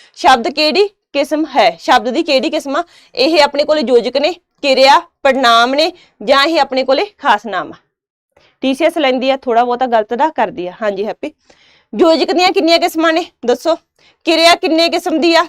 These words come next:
ਤੇ ਕਿਰਿਆ ਦੀ ਵੰਡ ਕਿੰਨੇ ਕਿਸਮ ਨਾਲ ਕੀਤੀ ਹੋਈ ਆ? ਪੜਨਾਮ ਛੇ, ਇਹ ਹੁਣ ਅੱਜ ਆਪਾਂ ਕਰ ਹੀ ਰਹੇ ਆ। ਤਾਂ ਜਲੰਧਰ,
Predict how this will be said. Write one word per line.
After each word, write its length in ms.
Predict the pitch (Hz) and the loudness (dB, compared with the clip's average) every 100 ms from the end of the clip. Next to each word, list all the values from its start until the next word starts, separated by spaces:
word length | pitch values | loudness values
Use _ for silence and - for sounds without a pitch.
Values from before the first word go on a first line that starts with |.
| - | -4
ਤੇ 80 | |
ਕਿਰਿਆ 420 | 320 320 311 311 302 | -6 -2 2 2 2
ਦੀ 120 | 339 | 0
ਵੰਡ 340 | 240 262 262 | 0 0 0
ਕਿੰਨੇ 420 | 302 320 294 311 | -4 -2 0 0
ਕਿਸਮ 280 | 311 311 311 | -2 -4 -4
ਨਾਲ 220 | 294 262 | 2 2
ਕੀਤੀ 320 | 262 262 - 254 | 0 -6 -6 -4
ਹੋਈ 240 | 233 196 | -2 -2
ਆ? 80 | 180 _ _ _ _ _ _ - | -4 _ _ _ _ _ _ 0
ਪੜਨਾਮ 600 | 349 320 311 294 302 359 - _ _ - _ | 2 4 4 4 4 0 -6 _ _ -20 _
ਛੇ, 280 | - 277 262 | -4 0 0
ਇਹ 300 | 285 247 277 | -2 -2 0
ਹੁਣ 220 | 302 254 | 0 -2
ਅੱਜ 120 | 214 | 0
ਆਪਾਂ 200 | 240 240 | 0 0
ਕਰ 160 | 233 214 | 0 0
ਹੀ 80 | 262 | 0
ਰਹੇ 160 | 269 | 0
ਆ। 80 | 285 - _ - | -2 -6 _ -2
ਤਾਂ 120 | 277 | 0
ਜਲੰਧਰ, 480 | 247 269 247 262 | 2 0 0 2